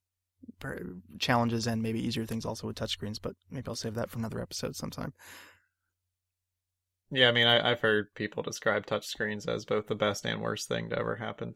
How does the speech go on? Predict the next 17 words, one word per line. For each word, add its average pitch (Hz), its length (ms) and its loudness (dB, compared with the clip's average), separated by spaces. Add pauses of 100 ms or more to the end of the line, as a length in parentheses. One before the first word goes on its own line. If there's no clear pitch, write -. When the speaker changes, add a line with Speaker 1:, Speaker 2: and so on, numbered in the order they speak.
Speaker 2:
to 120 160 -6
<laughs> - 60 -4 (560)
Speaker 1:
Mm-hmm. 143 300 2 (260)
Speaker 2:
usability. 120 600 -4 (480)
Speaker 1:
I 117 60 -8
could 117 140 -8
understand 113 440 -6
that. 110 140 -8 (220)
Speaker 2:
But 123 100 0
that's 127 200 8
probably 127 300 10
a - 20 10
topic 123 380 8
for 113 120 2
another 107 280 2
time. 98 380 -4 (600)
Speaker 1:
Yeah. 120 240 6